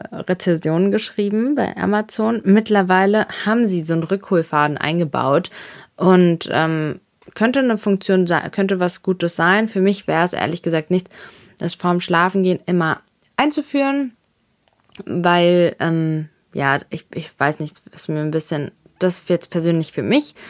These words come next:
so, ka-, aber es kommt natürlich auf deinen Alltag, auf deinen Rhythmus an, ob das vielleicht für dich passen würde. Wäre auf jeden Fall eine Möglichkeit, relativ genau zu bestimmen, wann du deinen Eisprung hast. Dann gibt's noch die Temperaturmethode. Also Temperaturmethode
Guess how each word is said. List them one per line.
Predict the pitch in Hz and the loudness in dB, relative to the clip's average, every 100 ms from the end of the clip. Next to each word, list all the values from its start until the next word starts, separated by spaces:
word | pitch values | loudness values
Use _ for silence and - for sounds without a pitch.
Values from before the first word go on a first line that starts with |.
| - _ | -20 _
so, | - 262 233 | 0 2 2
ka-, | 226 - | 0 0
aber | 175 180 | 0 0
es | 180 | 0
kommt | 196 185 | -2 -2
natürlich | 175 175 190 185 | 0 0 0 -2
auf | 117 | -2
deinen | - 196 185 | 0 2 2
Alltag, | 135 185 190 | -2 -2 -4
auf | 165 | -4
deinen | - 175 180 | -2 0 0
Rhythmus | 185 180 170 - | -2 -4 -6 -4
an, | 202 | -2
ob | 196 180 | -2 -2
das | 170 | -8
vielleicht | - 160 156 - | -4 -2 -2 -4
für | |
dich | - 143 - - - | -6 -6 -10 -20 -20
passen | - 208 214 240 | -2 -2 0 0
würde. | 254 285 233 | 2 2 2
Wäre | 190 185 | 4 4
auf | 185 | 2
jeden | 196 | -2
Fall | 190 170 | -2 -2
eine | 160 | 0
Möglichkeit, | 165 170 175 - 170 156 160 | 0 0 -4 -8 -6 -6 -4
relativ | 160 156 - - - - - | -2 -2 -4 -6 -10 -20 -6
genau | - 165 160 156 208 | 0 2 4 4 2
zu | - - | 0 -6
bestimmen, | 196 - 185 202 196 151 | -6 -2 0 2 2 0
wann | 156 170 | 0 0
du | 160 | -2
deinen | 156 143 - | -2 -2 -2
Eisprung | 110 139 - 71 - | -4 -4 -8 -10 -6
hast. | 69 - - - - | -10 -10 -20 -20 -8
Dann | 175 | -2
gibt's | 254 277 | -2 -2
noch | 233 | -4
die | 196 | -2
Temperaturmethode. | 180 156 151 - - - - - - - | -2 -2 -4 -6 -8 -10 -12 -12 -10 -8
Also | - - | -8 -6
Temperaturmethode | - 180 175 - 247 247 214 220 208 208 | -6 -4 -6 -4 0 0 0 0 2 2